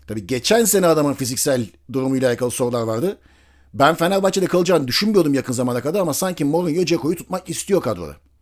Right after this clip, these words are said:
Ve o tutmak istiyorsa itiraz edemeyiz. Sadece şunu söylemek lazım. Dzeko'dan geçen sene zaten çok fazla,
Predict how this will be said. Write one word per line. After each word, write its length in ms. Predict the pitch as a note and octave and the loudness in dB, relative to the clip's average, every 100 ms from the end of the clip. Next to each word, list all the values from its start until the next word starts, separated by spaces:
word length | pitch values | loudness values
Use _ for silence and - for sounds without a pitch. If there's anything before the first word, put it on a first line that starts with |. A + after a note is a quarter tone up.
| _ - _ _ E2 | _ -20 _ _ -16
Ve 100 | D2+ F3 | -8 -2
o 120 | F#3 | -2
tutmak 300 | D3+ A#2 - | -2 -8 -8
istiyorsa 520 | - F#2 - G#3+ A3 _ _ _ _ - | -10 -8 -2 -2 -2 _ _ _ _ -6
itiraz 400 | B2+ C3+ C3 B2+ | -4 2 2 2
edemeyiz. 360 | D#3 D#3+ A#3 | 0 0 -2
Sadece 360 | - - B2+ F3+ | -4 -4 -2 -2
şunu 220 | - F3 | -2 -2
söylemek 400 | D#3 C3 A#2 - | 0 0 -2 -4
lazım. 280 | A#2 D3+ G#3+ _ _ _ _ - F#2 | -4 -4 -6 _ _ _ _ -16 -2
Dzeko'dan 540 | E3 F3 F3 C#3 A2+ | 0 4 4 4 0
geçen 340 | G#2 A2+ G3 G#3+ | -2 0 2 2
sene 260 | E3+ D3 | 2 0
zaten 440 | B2+ C3 A#2 A2 E2+ _ - | 2 0 0 -4 -6 _ -4
çok 200 | C#3+ - | -4 -2
fazla, 580 | C3 C3 A2+ E3 B2 | -4 -2 2 4 2